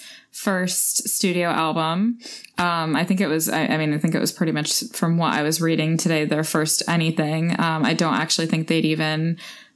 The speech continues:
played a live show before they started recording A Fever You Can't Sweat Out.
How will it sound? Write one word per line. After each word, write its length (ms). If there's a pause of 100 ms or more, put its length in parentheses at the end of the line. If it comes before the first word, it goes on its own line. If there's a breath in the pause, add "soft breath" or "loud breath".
played 380
a 520
live 360
show 480
before 380
they 120
started 360
recording 500
A 60
Fever 240
You 120
Can't 240
Sweat 180
Out. 340